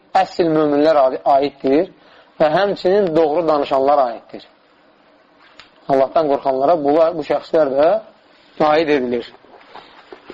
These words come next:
Bunları Allah Subhanahu taala görün necə vəsf edir. Özü vəsf edir bu ayədən sonrakı ayədə.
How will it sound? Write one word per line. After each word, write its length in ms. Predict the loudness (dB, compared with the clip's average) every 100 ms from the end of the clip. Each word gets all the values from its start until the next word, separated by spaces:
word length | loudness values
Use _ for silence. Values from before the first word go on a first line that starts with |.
| -20 -20 -8 0
Bunları 580 | 2 2 2 2 0
Allah 280 | 0 0 0
Subhanahu 300 | 0 -2 0
taala 560 | 2 2 4 2 0 -4 -16 _ _ -2
görün 320 | 0 2 2
necə 180 | 2 2 0
vəsf 220 | -2 -4
edir. 160 | -12 -6
Özü 220 | -2 0 2
vəsf 280 | 2 0 -6
edir 180 | -6 -2
bu 60 | 2
ayədən 360 | 4 2 0
sonrakı 400 | 0 -2 -2 0
ayədə. 280 | 0 -2 -8